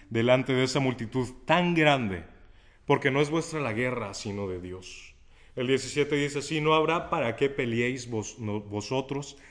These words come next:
en este caso. Paraos, estad quietos,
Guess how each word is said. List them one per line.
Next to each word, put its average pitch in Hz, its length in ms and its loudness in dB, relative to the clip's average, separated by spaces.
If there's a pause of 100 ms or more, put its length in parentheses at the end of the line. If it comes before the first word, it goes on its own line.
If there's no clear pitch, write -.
(140)
en 107 160 -2
este 113 320 -4
caso. 101 420 -6 (520)
Paraos, 120 800 2 (240)
estad 120 480 -2
quietos, 139 580 0